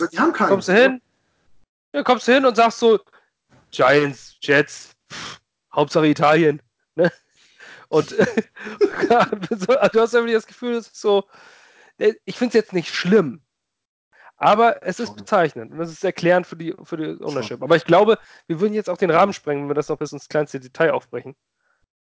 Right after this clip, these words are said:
Speaker 2: Ähm, ich glaube, wir sind für heute durch. Wir haben jetzt auch unsere, äh, achtzig Minuten geschafft.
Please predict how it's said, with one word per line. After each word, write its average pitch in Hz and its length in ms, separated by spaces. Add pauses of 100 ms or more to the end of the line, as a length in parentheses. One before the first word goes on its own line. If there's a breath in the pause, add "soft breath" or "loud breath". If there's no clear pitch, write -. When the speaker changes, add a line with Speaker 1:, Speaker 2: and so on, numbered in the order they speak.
(140)
Speaker 2:
Ähm, 139 300 (500)
ich - 200
glaube, 185 380
wir 185 80
sind 185 160
für 170 120
heute 185 200
durch. 175 300
Wir 180 60
haben 175 80
jetzt 165 120
auch 185 140
unsere, 165 760
äh, 160 120
achtzig 165 400
Minuten 165 320
geschafft. 156 440